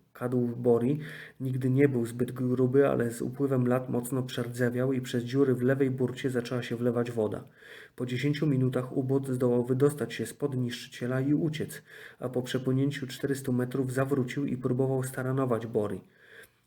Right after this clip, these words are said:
Hutchins skręcił i z dziobowego miotacza wystrzelił w kierunku ubota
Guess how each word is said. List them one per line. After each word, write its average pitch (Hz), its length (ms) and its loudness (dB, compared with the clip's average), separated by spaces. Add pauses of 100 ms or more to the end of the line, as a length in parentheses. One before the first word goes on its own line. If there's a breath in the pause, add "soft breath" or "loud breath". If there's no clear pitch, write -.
(120)
Hutchins 151 580 -2
skręcił 139 560 0
i 143 80 -2
z 131 40 -2
dziobowego 131 560 2
miotacza 131 480 -2
wystrzelił 131 460 -2
w 135 80 -8
kierunku 135 420 -2
ubota 127 500 0